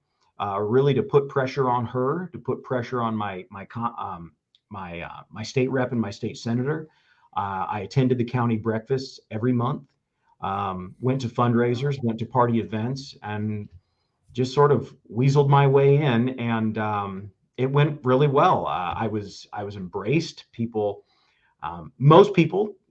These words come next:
tend to, to like me. Um, obviously, when you're in this game, you're gonna make enemies. And I've made enemies of the assessors, and, uh, that's okay.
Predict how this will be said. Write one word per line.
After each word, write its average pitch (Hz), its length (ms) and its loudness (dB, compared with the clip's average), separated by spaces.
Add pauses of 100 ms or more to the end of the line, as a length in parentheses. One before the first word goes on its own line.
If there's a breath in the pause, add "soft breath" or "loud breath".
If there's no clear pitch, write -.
(140)
tend 120 300 2
to, 104 500 -4
to 110 120 -10
like 92 280 -10
me. 165 320 -2
Um, 90 520 -6 (480)
obviously, 117 520 -2
when 113 140 0
you're 107 140 -2
in 110 100 2
this 107 140 -4
game, 110 260 -2
you're 127 100 0
gonna 110 140 0
make 101 180 -6
enemies. 131 480 -4 (880)
And 110 220 -2
I've 110 140 -2
made 117 260 -2
enemies 110 340 -4
of - 200 -6
the 101 140 -10
assessors, 101 560 -6 (960 loud breath)
and, 92 180 -6
uh, 95 160 -4
that's 104 180 -4
okay. 170 380 0